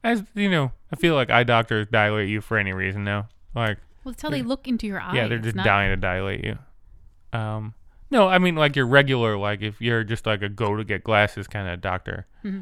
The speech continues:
Speaker 1: they don't always dilate you. But if you're, if you're an R P type person, they're gonna dilate you for, like, any reason they want.
Speaker 2: Yeah.
Speaker 1: So, first they dilate you. But it's not just normal dilation. It's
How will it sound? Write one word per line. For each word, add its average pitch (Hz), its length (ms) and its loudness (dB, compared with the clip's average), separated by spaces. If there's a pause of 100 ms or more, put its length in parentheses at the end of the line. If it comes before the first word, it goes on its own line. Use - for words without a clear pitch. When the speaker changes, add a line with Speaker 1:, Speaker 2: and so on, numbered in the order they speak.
Speaker 1:
they 127 80 -2
don't 123 180 2
always 101 260 -2
dilate - 440 -6
you. - 140 -16 (240)
But 110 260 0 (500)
if 127 140 -4
you're, 120 300 0 (840)
if - 60 -10
you're 143 100 0
an 135 60 0
R 120 120 4
P 113 200 -4
type 95 220 -6
person, 98 400 -10 (260)
they're 123 80 0
gonna 110 140 0
dilate 95 320 -4
you 92 100 -8
for, 104 120 -10
like, 98 140 -8
any 92 160 -8
reason - 280 -12
they - 60 -10
want. 95 200 -10 (120)
Speaker 2:
Yeah. - 100 -12 (960)
Speaker 1:
So, 107 480 2 (520)
first 156 220 2
they 156 60 2
dilate 113 340 4
you. 101 200 -6 (300)
But 143 100 0
it's 143 120 -2
not 190 160 4
just 127 160 -4
normal 127 340 2
dilation. 98 560 -2
It's 113 260 -4